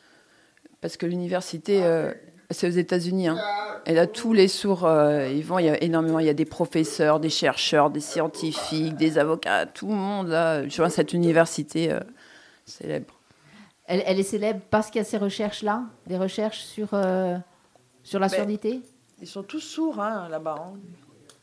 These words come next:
Speaker 3: C'est une
Speaker 1: Oui, toutes les
Speaker 3: université.
Speaker 1: personnes qui étudient sont sourds. Tout le monde qui est à l'université est sourd.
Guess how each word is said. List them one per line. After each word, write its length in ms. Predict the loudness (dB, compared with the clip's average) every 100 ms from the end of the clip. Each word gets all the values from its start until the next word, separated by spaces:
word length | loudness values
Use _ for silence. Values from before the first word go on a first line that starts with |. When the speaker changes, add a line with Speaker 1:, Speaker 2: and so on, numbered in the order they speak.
| _ _ _ _ -18
Speaker 3:
C'est 140 | -10
une 80 | -4
Speaker 1:
Oui, 140 | 0 0
toutes 100 | 0
les 100 | 0
Speaker 3:
université. 40 | 2 4
Speaker 1:
personnes 320 | 4 2 0
qui 160 | -2 -6
étudient 440 | -6 -4 2 0
sont 300 | 0 -2 -2
sourds. 440 | -4 -6 -6 -6 -12 _ _ _ -8
Tout 120 | -2
le 80 | 0
monde 280 | 0 -2 -2
qui 120 | -4
est 200 | 2 4
à 60 | 4
l'université 800 | 2 0 -2 -4 -8 -4 -4
est 40 | -4
sourd. 320 | -6 -8